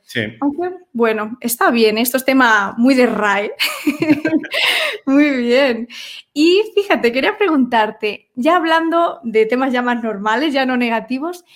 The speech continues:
Speaker 2: pero yéndonos al terreno de los hábitos, ¿hay algún hábito que tuvieras en Uruguay que al venir a España has modificado o has incluido algún hábito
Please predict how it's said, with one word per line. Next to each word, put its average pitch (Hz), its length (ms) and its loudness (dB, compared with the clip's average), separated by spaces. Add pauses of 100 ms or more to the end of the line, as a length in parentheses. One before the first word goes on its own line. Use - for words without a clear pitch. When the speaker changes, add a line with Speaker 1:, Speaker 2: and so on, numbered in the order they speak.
(320)
Speaker 2:
pero 339 300 2 (100)
yéndonos 302 340 -2
al 269 120 -2
terreno 262 320 -4
de 254 80 -4
los 226 300 -6
hábitos, 214 760 -6
¿hay 302 140 0 (160)
algún 269 340 0
hábito 247 800 0 (240)
que 262 100 -4
tuvieras 262 440 -4
en 262 140 -2
Uruguay 233 640 0
que 247 80 -8
al 226 100 -4
venir 233 260 -4
a - 20 -6
España 240 400 -2
has 202 60 -8
modificado 240 880 -2
o 233 160 2
has 254 220 2
incluido 254 480 -2
algún 240 280 2
hábito 240 680 0